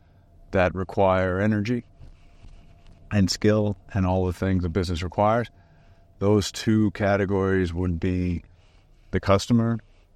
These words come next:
and everything that services the customer and everything else. And everything else is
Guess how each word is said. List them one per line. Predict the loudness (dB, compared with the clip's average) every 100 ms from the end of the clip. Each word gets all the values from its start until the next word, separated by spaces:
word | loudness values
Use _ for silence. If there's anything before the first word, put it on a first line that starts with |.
| _ -4
and | 0
everything | 2 0 0
that | 0 0
services | 0 0 -2 -4
the | -2
customer | 0 -2 -2 -2 -2 -6 _
and | -4 -2 -2 -2 -4 -8 _ _ _ _ _ _ _ _ _ -20 -20 _ -20 _ _
everything | 2 2 2 2 0
else. | 0 -4 -10 -14 -16 _ _ _ _ _ _ _ _ _
And | -2 0
everything | 0 0 0 2
else | 2 2 2 -2 -6 -12 -8
is | -4 -2 0 -2 -4 -6 -10 -14